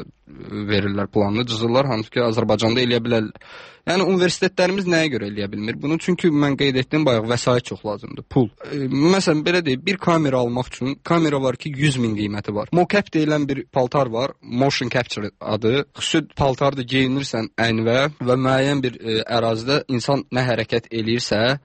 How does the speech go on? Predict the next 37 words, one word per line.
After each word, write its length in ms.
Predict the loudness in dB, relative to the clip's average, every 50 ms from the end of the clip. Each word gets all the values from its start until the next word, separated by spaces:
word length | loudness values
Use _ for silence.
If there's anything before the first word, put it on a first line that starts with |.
| _ 0
həmin 240 | 2 4 4 4
paltar, 400 | 2 2 2 2 2 0 0 0 -2 -4
e, 240 | -4 -4 -2 -2 -4 -6 _ -12
bütün 240 | -6 -4 -4 -2 -2
insan 400 | -2 -2 0 0 2 2 2 0 -4 _ -6
hərəkətlərini 800 | -2 -2 -2 -2 -2 -4 -6 -4 0 0 0 2 2 0 0 0
yadda 240 | 0 0 0 -2 -2
saxlayır, 640 | -2 -2 -2 -2 -2 -2 0 2 2 2 2 0 -2 -6
riyazi 460 | -2 0 2 2 2 2 0 0 -2
hesablamalarla 720 | -2 -2 -2 0 0 0 0 0 0 0 0 -2 -2 -4 -2 -2
bir 140 | -4 -4
fayl 340 | -2 0 2 2 4 2 0
kimi 240 | 0 -2 -4 -2 -2 -2
onu 100 | -2 -2
kompüterə 560 | 0 0 -2 -2 -2 -6 -4 -2 0 0 0
atır. 240 | -2 -4 -6 -8 -10 _ _ -2
Və 300 | 0 2 2 2 2 0
o 140 | 0 -2 -2 0
kompüterə 460 | 0 -2 -2 -2 -2 0 0 0 0
atdıqdan 340 | -2 -6 -4 -2 -2 -2 0
sonra 200 | 0 -2 -2 -2
siz 200 | -4 -4 -2 0
yaratdığınız 640 | 2 2 2 2 0 -4 -6 -4 -2 -4 -4 -2
insan 320 | -2 -2 -2 0 2 2 2
modeli, 540 | 2 2 2 0 0 0 0 2 0 0 -2
tutaq 340 | -2 -2 -2 -2 -2 -2
ki, 160 | -2 -2 -2 -2 -2 -4
e, 240 | -4 -2 0 0 0 0 0
insan 240 | 0 2 2 2 2
modelinin 520 | 2 2 2 0 0 0 0 -2 -4 -6 -8
içinə 300 | -10 -8 -6 -2 0 0 0 0
orada, 460 | 0 -2 0 0 2 2 2 2 0 -4 _ -18 -20 -20 -20 _ _ _ -6
e, 100 | -4 -2
insan 280 | -2 -2 -2 0 0 -2
skeleti 420 | -2 -2 -2 0 0 2 2 2
olur 220 | 2 0 0 -2 -2 0
da. 180 | 0 0 0